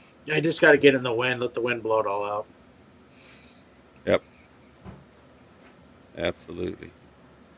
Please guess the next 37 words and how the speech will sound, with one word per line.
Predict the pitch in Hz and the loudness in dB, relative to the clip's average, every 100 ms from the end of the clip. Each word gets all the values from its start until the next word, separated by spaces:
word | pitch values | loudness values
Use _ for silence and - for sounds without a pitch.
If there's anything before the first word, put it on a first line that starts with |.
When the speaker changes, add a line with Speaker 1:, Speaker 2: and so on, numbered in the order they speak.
| - - - - - - - - - | -20 -20 -20 -20 -20 -20 -20 -20 -4
Speaker 1:
So | - | 2
besides | 151 143 170 170 | 2 6 6 6
this, | 151 139 - | 4 2 2
you | |
know, | 139 | 0
suspension, | 131 135 - 147 151 | 0 -2 -2 0 0
like, | 135 | -2
in | 127 | -4
the | 110 | -6
front, | 160 143 | -2 -2
you | 120 | 0
got | 127 127 | -2 -2
any | 127 131 | -4 -6
o-, | 139 - 160 | -6 -6 -2
other | 143 | 0
upgrades | 135 143 - 147 147 | 2 0 0 0 0
you | 139 | 0
might | 139 131 | 0 0
be | 127 123 | -2 0
looking | 131 139 131 | 0 -2 -4
to | |
do | 117 131 | -4 -2
in | 135 | -2
the | |
near | 131 131 | -4 -6
future | 120 135 135 135 | -2 -4 -4 -6
to | 131 | -6
the | 127 | -4
ride? | 127 131 - - - - - - - - - - - - - - - - - - | -4 -4 -8 -16 -20 -20 -20 -20 -20 -20 -20 -20 -20 -20 -20 -20 -20 -20 -18 2
Speaker 2:
Um, | 123 120 - | 6 6 8
I'd | 151 | 8
love | 165 240 | 10 8
to | 175 | 8
get | 113 147 | 4 0
some | - | -2
chrome | - 143 139 | 2 4 6
rims | 131 139 170 - - | 8 6 6 0 -10